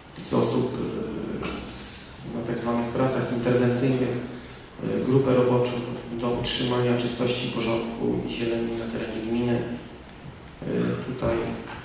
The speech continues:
jeszcze nie wiem, ile osób dokładnie, e, będzie pracowało na tych pracach interwencyjnych. W tej chwili są to trzy osoby, ale wszystko to zależy od możliwości finansowych, e,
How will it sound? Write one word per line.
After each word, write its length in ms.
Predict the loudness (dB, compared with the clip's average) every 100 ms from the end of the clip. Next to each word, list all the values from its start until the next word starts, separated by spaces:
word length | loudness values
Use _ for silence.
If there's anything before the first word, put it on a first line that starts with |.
| -10 -6
jeszcze 260 | -2 6
nie 60 | 8
wiem, 500 | 8 4 2 0 0
ile 180 | 0 0
osób 280 | 0 -2 -4
dokładnie, 460 | -4 -2 -2 -4 -6
e, 60 | -10 -10 -12 -14 -16 -14 -12 -8 -6 -6 -4 -4 -6 -8 -8 -10 -10 -10 -2
będzie 460 | 0 0 0 -2 -2 -4 -8 -12 -12 -6
pracowało 760 | -4 -2 -2 0 0 0 -2 -4
na 60 |
tych 120 | -6 -6
pracach 320 | -4 -4 -4 -4
interwencyjnych. 680 | -4 -2 -2 -2 -2 -2 -4
W 60 |
tej 100 | -6
chwili 220 | -6 -6 -4
są 100 | -6
to 160 | -6
trzy 200 | -4 -4
osoby, 260 | -4 -4 -2
ale 180 | -2 -2
wszystko 300 | -4 -8 -8
to 100 | -8 -6
zależy 440 | -4 -4 -2 -2
od 120 | -4 -6 -8 -14 -12 -6
możliwości 720 | -4 -2 -4 -4 -4 -4 -6
finansowych, 720 | -6 -8 -6 -4 -4 -6
e, 60 | -6